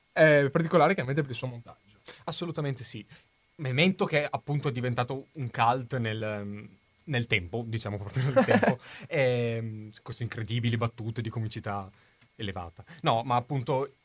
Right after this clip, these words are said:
Speaker 2: quello che io intanto, per fare una piccola premessa, accennavo prima in modo scherzoso,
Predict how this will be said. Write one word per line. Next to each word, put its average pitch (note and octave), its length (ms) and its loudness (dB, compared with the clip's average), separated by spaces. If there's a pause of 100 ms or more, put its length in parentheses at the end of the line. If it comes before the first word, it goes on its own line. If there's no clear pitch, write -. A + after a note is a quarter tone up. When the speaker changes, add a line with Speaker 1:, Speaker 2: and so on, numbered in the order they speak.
(720)
Speaker 2:
quello G#3+ 260 4
che G3 120 -2
io F3 200 0
intanto, D3 360 0
per C3+ 160 -2
fare D3 200 0
una D3+ 120 0
piccola C3+ 280 -2
premessa, A#2+ 640 -4 (600)
accennavo C#3+ 500 2
prima C#3+ 220 -2
in C#3 80 -2
modo C3+ 160 -6
scherzoso, B2 640 -6